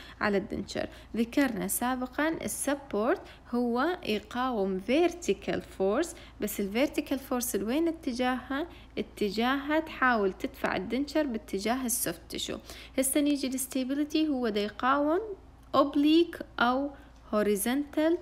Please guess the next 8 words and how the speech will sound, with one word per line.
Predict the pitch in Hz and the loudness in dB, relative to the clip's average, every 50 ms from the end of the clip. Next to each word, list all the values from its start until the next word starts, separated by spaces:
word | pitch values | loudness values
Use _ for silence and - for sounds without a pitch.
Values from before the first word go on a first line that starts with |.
| - - - - - - - - | -2 -16 -18 -20 -18 -10 -4 -2
force، | 202 - - - - - - - - - - - - - | -2 0 0 -2 -4 -6 -8 -10 -14 -20 -20 -10 -4 -2
اللي | 208 202 196 202 208 214 | 0 2 2 0 0 0
هي | 247 262 262 269 285 311 | 0 0 0 2 2 2
ايش | 339 320 330 - - 269 | 2 2 0 0 0 0
راح | 277 277 - 302 | 0 0 -2 -4
تسوي؟ | 294 - - 285 277 285 311 311 | -4 -2 -2 0 0 2 2 2
راح | 277 220 - - | 2 0 -2 -4
تحاول | 190 - - - - - 247 254 269 294 339 370 | -10 -10 -8 -4 -2 -2 0 0 2 2 2 2